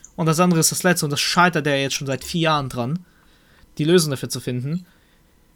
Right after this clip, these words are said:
Und jetzt auf einmal, irgendwas ist ko-, komisch. Also irgendwie ist diese Puppe, die nicht da so-, sein sollte, von der Videothek dahin gebracht worden. Okay, dann verstehen wir den Ausraster. Weil letzten Endes sein, seine Killing Spree da,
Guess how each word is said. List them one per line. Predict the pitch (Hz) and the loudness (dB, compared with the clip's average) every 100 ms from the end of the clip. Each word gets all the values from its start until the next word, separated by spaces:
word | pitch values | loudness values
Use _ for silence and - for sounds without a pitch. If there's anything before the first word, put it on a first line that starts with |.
| _ - | _ 0
Und | 165 | 4
jetzt | 190 214 | 4 4
auf | 185 - | 0 2
einmal, | 220 190 175 - | 6 6 6 2
irgendwas | 190 254 277 196 170 | -2 0 2 4 6
ist | - - | 6 4
ko-, | - 175 160 | 0 -8 -4
komisch. | - 165 120 110 - | 2 4 2 -8 -8
Also | 165 160 | -4 -4
irgendwie | - 147 220 180 | -4 -4 -2 0
ist | 160 | 0
diese | 156 143 | 0 -2
Puppe, | - 180 143 | -4 -6 -6
die | 147 | -6
nicht | 151 - | -6 -4
da | 165 156 | -4 -2
so-, | 135 127 | -4 -6
sein | 147 143 156 | -6 -4 -2
sollte, | 139 135 160 151 | -2 -4 -2 -2
von | - | 0
der | 165 151 | 0 0
Videothek | 147 139 180 165 | -4 -2 -2 0
dahin | 151 | -2
gebracht | 143 127 117 - | -2 -4 -8 -10
worden. | 113 104 - - - _ _ _ - - _ _ _ - | -10 -10 -16 -20 -20 _ _ _ -20 -20 _ _ _ -14
Okay, | - - 135 - _ _ _ - | -4 -2 -2 -4 _ _ _ -2
dann | 175 170 170 | 0 0 -4
verstehen | 165 - 175 | -4 -4 -2
wir | 160 | -4
den | 143 139 | -4 -6
Ausraster. | 131 - 120 113 - 117 - - _ _ _ _ _ _ _ - | -6 -6 -6 -10 -10 -14 -20 -20 _ _ _ _ _ _ _ 0
Weil | 165 170 165 156 - _ _ | 4 6 4 0 -8 _ _
letzten | 175 190 185 | -4 0 0
Endes | 190 208 - | 0 0 2
sein, | 165 156 | 2 0
seine | 151 151 | -2 -4
Killing | - 294 254 | -4 0 2
Spree | - - 143 | 2 0 -2
da, | 131 127 120 | 0 0 -2